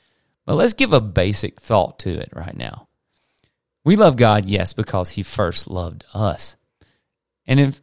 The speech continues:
an unbeliever's asking this question, then they don't understand.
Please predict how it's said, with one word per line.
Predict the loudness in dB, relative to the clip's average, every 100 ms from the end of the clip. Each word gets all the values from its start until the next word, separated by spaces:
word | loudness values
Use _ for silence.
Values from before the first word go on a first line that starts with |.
| _
an | -4 -4 0
unbeliever's | 2 6 4 4 0 -2
asking | -2 -4 -6 -6
this | -6 -4
question, | -2 0 0 -4 -6 -14 _ _ _ _ _ _
then | -4 -2
they | 0
don't | 0 0
understand. | 0 -2 -2 -4 -4 -4 -8